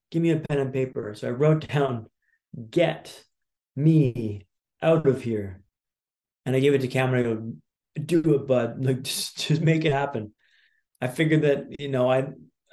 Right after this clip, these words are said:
I didn't have the, the medical coverage needed to cover this. So let's get out of there before this, this blows off. Needless to say, I was in the hospital for months after that. So that was a pretty, uh, half-baked idea, but it all kicked off rather quickly and it led to months of rehab. I had to relearn how to walk,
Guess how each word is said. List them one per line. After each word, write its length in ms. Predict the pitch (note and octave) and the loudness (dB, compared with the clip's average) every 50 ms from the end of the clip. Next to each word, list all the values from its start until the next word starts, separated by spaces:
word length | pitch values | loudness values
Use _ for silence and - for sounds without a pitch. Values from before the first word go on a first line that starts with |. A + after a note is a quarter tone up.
| - - - | -20 -18 -12
I 80 | D3+ C#3+ | -8 -8
didn't 280 | C#3 C#3+ C#3 B2+ B2+ | -6 -6 -6 -4 -2
have 320 | C3 C3 C3+ C3 C3 B2 B2 | 0 2 2 2 2 2 0
the, 200 | B2+ B2+ B2 B2 | 2 2 2 0
the 120 | A#2+ B2+ | 0 0
medical 360 | C3 C3 C3 B2 B2 C3+ C3 | 0 0 0 0 -2 -4 -4
coverage 320 | A#2+ C3 C3 C3+ A#2+ - A#2+ | -4 -2 -4 -4 -4 -6 -6
needed 220 | C3 C3 C3 B2 | -4 -4 -4 -4
to 80 | B2 B2 | -4 -6
cover 320 | - C#3 C3+ B2+ C3 C3 | -4 -4 -4 -2 -2 -4
this. 240 | B2 B2 B2 - - | -4 -6 -6 -8 -12
So 240 | - - - B2 A#2+ | -16 -10 -4 -2 0
let's 160 | B2 B2 B2 | 0 -2 0
get 140 | A#2 C3+ B2 | 0 2 2
out 80 | A#2+ | 4
of 60 | B2 | 4
there 100 | B2+ B2 | 2 2
before 260 | B2 A#2 - B2+ B2 A#2+ | 0 -2 -4 -4 -2 -2
this, 180 | A#2 A2+ - | -2 -6 -8
this 220 | - A#2+ A2 G#2 A2 | -12 -12 -12 -12 -14
blows 300 | - - A#2+ A#2 G#2+ A#2+ | -4 -2 -2 0 0 0
off. 320 | A#2 A2+ A2+ A2+ A2+ - _ _ _ _ _ _ _ _ _ _ _ _ _ _ _ _ | 0 0 -2 -4 -6 -14 _ _ _ _ _ _ _ _ _ _ _ _ _ _ _ _
Needless 300 | - E3 E3+ E3 D#3+ E3 | 4 6 6 6 4 2
to 180 | - D#3 - D3+ | -2 -4 -2 -2
say, 320 | D3+ - E3+ D#3 D3+ D3 | -2 2 2 4 4 4
I 40 | C#3+ | 4
was 120 | C#3+ C#3+ C#3+ | 2 2 2
in 60 | D3 | 0
the 80 | C#3 | 0
hospital 340 | C3+ C#3 D3 D3 C#3 - C#3 | 0 0 0 -2 -2 -2 -4
for 140 | B2+ C3+ C3+ | -4 -4 -4
months 340 | C3 C3+ C#3 C#3 C3+ C3+ C#3 | -2 0 -2 -2 -2 0 -2
after 320 | C3 B2+ - - - C3 | -2 -2 -4 -8 -8 -4
that. 240 | B2+ B2+ B2+ B2+ B2+ | -4 -2 -2 -4 -6
So 80 | B2+ B2+ | -6 -6
that 80 | B2 | -6
was 140 | B2 B2 A#2+ | -6 -6 -8
a 40 | B2 | -10
pretty, 400 | - - C#3 C3+ C3 C3 B2+ B2 | -8 -4 -4 -2 0 0 0 -2
uh, 140 | A#2 A#2 A2+ | -2 -4 -6
half-baked 600 | A#2 B2+ B2+ A#2+ - - - C3+ B2+ B2+ - C3+ | -4 -6 -6 -6 -6 -2 0 0 0 2 0 0
idea, 380 | A#2 A#2 G#2+ A#2 B2 C3 C#3 C3+ | 0 0 0 0 0 0 0 0
but 320 | C3+ B2+ B2 A#2 A#2 - - _ _ _ _ _ _ _ _ _ _ _ _ _ _ _ _ _ _ _ _ _ _ | 0 0 -2 -2 -4 -8 -14 _ _ _ _ _ _ _ _ _ _ _ _ _ _ _ _ _ _ _ _ _ _
it 120 | - C#3 D#3+ | -4 0 0
all 120 | F#3+ F#3+ | 0 0
kicked 320 | F#3+ - G#3+ G3+ G3+ - | 0 0 -2 -2 -2 -2
off 240 | G3 G3 F#3+ - - | -2 -2 -2 -2 -2
rather 180 | G3+ G3 G3 F3+ | -4 -4 -4 -6
quickly 520 | D#3 - G3+ G#3 - _ G#3 G3 E3+ D#3 | -4 -6 -6 -6 -6 _ -10 -6 -4 -2
and 100 | D#3 D3+ | -2 -2
it 100 | C#3+ D3 | -2 -2
led 220 | E3 E3+ F3+ E3 D#3 | -4 -4 -4 -6 -6
to 140 | F3+ F3+ | -8 -6
months 280 | F3 F3 F3+ F#3 F3 - | -6 -4 -4 -6 -6 -6
of 140 | F#3 D#3+ D#3 | -6 -4 -2
rehab. 500 | E3+ E3+ E3+ E3+ F3 F#3+ F#3+ G3 F3+ E3+ | -2 -2 0 -2 -2 -2 -2 -4 -4 -4
I 80 | D3+ | -2
had 140 | C#3 D3+ D#3 | -2 0 -2
to 80 | E3 D#3+ | -2 -2
relearn 220 | E3+ E3 D#3+ D#3+ | -2 0 0 -2
how 60 | E3 | -2
to 60 | D#3 C3+ | -2 -4
walk, 480 | C3 C3+ D#3 E3+ F3 E3+ E3+ - - | -2 -2 -2 -2 -2 -4 -8 -14 -20